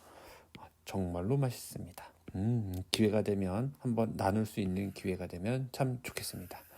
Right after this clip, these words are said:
기회가 있었으면 좋겠다, 이 얘기지. 자, 첫 번째 문장부터 한번 보도록 합시다. There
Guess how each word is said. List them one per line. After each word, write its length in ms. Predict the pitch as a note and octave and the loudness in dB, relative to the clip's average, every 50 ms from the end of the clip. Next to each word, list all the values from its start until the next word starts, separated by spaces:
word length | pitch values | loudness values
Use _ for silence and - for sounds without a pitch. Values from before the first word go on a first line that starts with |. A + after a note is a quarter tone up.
| - - - - - - - - - - - - _ - | -20 -20 -20 -20 -20 -20 -20 -20 -20 -20 -20 -20 _ -10
기회가 260 | - - F#2+ F2+ G2+ | -4 -2 0 0 0
있었으면 340 | F#2+ - G#2+ G2 - - - | 2 2 0 0 0 -4 -6
좋겠다, 400 | - - - F#2+ - - - F#2 | -8 -8 -8 -4 0 2 2 2
이 100 | - F#2 | 2 0
얘기지. 600 | F#2 E2 - F2 - - F#2 F#2+ A#2+ D3+ D#3 D3+ - - - - - - - | -2 -4 -4 -8 -8 -4 0 4 4 4 4 2 -4 -16 -20 -20 -20 -20 -10
자, 240 | - - G2+ - - - | -6 -6 -6 -6 -6 -8
첫 180 | - - C#3+ - | -8 -4 2 4
번째 280 | D#3+ D#3 D3 - D3 | 4 4 6 4 4
문장부터 680 | A2+ G#2+ G#2+ C3 B2 A2 G#2+ - - - G#2 F#2+ A2+ B2+ | 4 4 4 4 4 4 2 -2 -2 2 4 4 4 4
한번 400 | B2+ A2 G2+ B2 C#3+ D#3 D#3 C#3+ - | 4 4 6 6 6 6 4 0 -6
보도록 300 | - - - F#2 F#2+ - | -10 -8 -8 -8 -8 -8
합시다. 320 | - - - - F2 F2+ - - - - - - - - _ - | -10 -10 -8 -6 -6 -6 -6 -10 -14 -20 -20 -20 -20 -20 _ 6
There 220 | A#2+ B2 - | 8 8 8